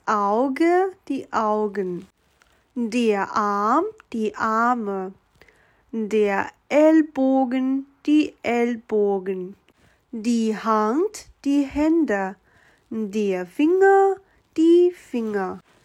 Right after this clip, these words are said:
Der Hals, die Hälse. Die Schulter, die Schultern. Die Brust, die Brüste. Der Bauch, die Bäuche.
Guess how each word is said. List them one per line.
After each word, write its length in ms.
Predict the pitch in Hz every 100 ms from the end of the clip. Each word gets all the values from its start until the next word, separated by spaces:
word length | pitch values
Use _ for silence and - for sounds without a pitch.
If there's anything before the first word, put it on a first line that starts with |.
| _ _ -
Der 680 | 240 220 240 214 202 202 -
Hals, 760 | 220 220 311 415 - - - _
die 200 | 226 208
Hälse. 920 | 208 185 - 285 294 302 226 196 190 190 _ _ _ _ _ _ -
Die 260 | 214 196
Schulter, 880 | 185 - 302 339 349 359 349 349 381 381 _ _ -
die 180 | 254 247
Schultern. 840 | - 285 277 262 247 202 196 190 - _ _ _ _ _ _
Die 280 | 233 220 214
Brust, 920 | 196 - 196 214 294 427 - - - _ _ _ -
die 120 | 233
Brüste. 840 | 208 - - 294 285 - 202 190 196 _ _ _ _ _ _ _ - _ _ _
Der 440 | 226 208 220 202
Bauch, 800 | 190 - 208 196 214 330 392 - _ _ _ _ -
die 140 | 254
Bäuche. 920 | 220 233 277 285 294 - 202 190 190